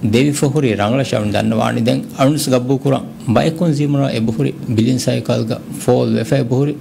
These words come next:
ರೋದಮಸ್ ತಕೊಳ ಕುಡಕೊ ಹೆನಮಸ್ ಜುಮ್ಲಾ ಗೊತ್ತೆಗ್ಗ ಅಣ್ಮೆನ್ ಬಲಾಲಾರು ಹಮ ಬೊಡು ಕೊನ್-, ಬೊಡು ಅದದೆ ಗಿನಾದದೆ ಕನ್ಸ್ಯೂಮರ್ ಮಿಹುರಿ ಹಮ ಬಿಲ್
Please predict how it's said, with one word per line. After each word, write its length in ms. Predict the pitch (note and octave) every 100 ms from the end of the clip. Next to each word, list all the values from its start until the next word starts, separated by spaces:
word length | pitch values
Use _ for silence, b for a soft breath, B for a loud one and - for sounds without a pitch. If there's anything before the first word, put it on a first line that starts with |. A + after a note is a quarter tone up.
| - - A2+
ರೋದಮಸ್ 520 | B2 B2+ C#3 C#3 - - - -
ತಕೊಳ 280 | A#2 B2
ಕುಡಕೊ 440 | A2 B2 A2+ A#2+ C#3+ - C#3
ಹೆನಮಸ್ 380 | C3+ B2 A2+ - B B B B -
ಜುಮ್ಲಾ 300 | B2+ D#3 F3
ಗೊತ್ತೆಗ್ಗ 300 | E3 D#3 D3
ಅಣ್ಮೆನ್ 280 | C#3 C3+ A#2+
ಬಲಾಲಾರು 560 | A#2 A#2 B2 B2 A#2
ಹಮ 280 | B2 A2+ A2+ - - - - - - - - A#2
ಬೊಡು 240 | B2 D#3
ಕೊನ್-, 300 | E3 D3 C#3+ - C3
ಬೊಡು 200 | A2 C3+
ಅದದೆ 380 | C#3+ A2+ B2 B2
ಗಿನಾದದೆ 460 | A2 C3+ D3 C#3+ B2
ಕನ್ಸ್ಯೂಮರ್ 520 | B2+ A2+ A2+ B2 A#2
ಮಿಹುರಿ 360 | A2+ A2 A#2+ A#2
ಹಮ 200 | A#2 A2+ - -
ಬಿಲ್ 220 | A2 A2